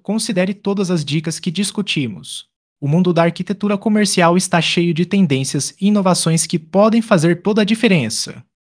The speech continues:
E se você quiser continuar aprendendo e se inspirando,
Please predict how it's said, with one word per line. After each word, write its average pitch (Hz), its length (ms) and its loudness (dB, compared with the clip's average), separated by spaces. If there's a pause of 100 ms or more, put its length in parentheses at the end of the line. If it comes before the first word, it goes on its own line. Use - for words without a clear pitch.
E 170 80 -4
se 190 140 0
você 185 220 0
quiser 196 340 2
continuar 196 500 2
aprendendo 160 600 2
e 156 100 -4
se - 160 -4
inspirando, 151 680 0